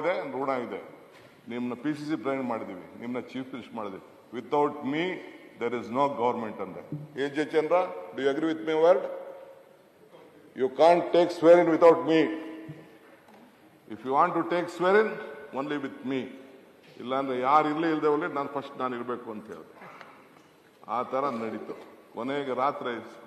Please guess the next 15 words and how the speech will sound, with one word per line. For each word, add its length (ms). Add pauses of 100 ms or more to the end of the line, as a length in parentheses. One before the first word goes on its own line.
ಗವರ್ನರ್ 340
ಸ್ಪೀಕರ್ 320
ಕೊಟ್ಬಿಟ್ಟಿದ್ದಾರೆ 520
ಇವ್ರಿಗೆ, 300 (460)
ಆ, 120
ಗವರ್ನರ್ 340
ಹೊರಟೋಗಿದೆ, 720
ಟೈಮ್ 180
ಫಿಕ್ಸ್ 260
ಆಗಿದೆ, 380
ಏನೆಲ್ಲ 260
ಶಾಮಿಯಾನೆಲ್ಲ 540
ಆಗ್ತಾ 280
ಇದ್ದಾರೆ 220
ಅಲ್ಲಿ, 200